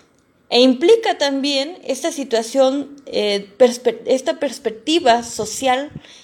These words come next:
que se tiene acerca de la sexualidad de la mujer. Es increíble, pues, que en pleno dos mil veinte,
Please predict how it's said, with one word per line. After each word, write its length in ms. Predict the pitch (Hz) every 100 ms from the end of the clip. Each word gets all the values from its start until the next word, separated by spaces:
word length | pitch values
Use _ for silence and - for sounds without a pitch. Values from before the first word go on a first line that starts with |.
| _ -
que 120 | 247
se 160 | 247
tiene 680 | 247 254 330 349 269 269 277 -
acerca 460 | 220 - 269 269 285
de 60 |
la 140 | 262 226
sexualidad 760 | 233 220 - 220 214 214 240
de 160 | 233 247
la 120 | 254
mujer. 300 | 269 381 381 - - - - - - - - _ _ _ _ -
Es 200 | 269 269
increíble, 680 | 359 349 285 262 320 311 277
pues, 320 | 240 311 330
que 180 | - 247
en 240 | 226 226
pleno 680 | 269 285 320 311 277 294 277
dos 280 | 220 208 202
mil 720 | 220 233 262 285 277 277 - _ _ - _ _ _ _ _ -
veinte, 840 | - 214 247 277 262 208 233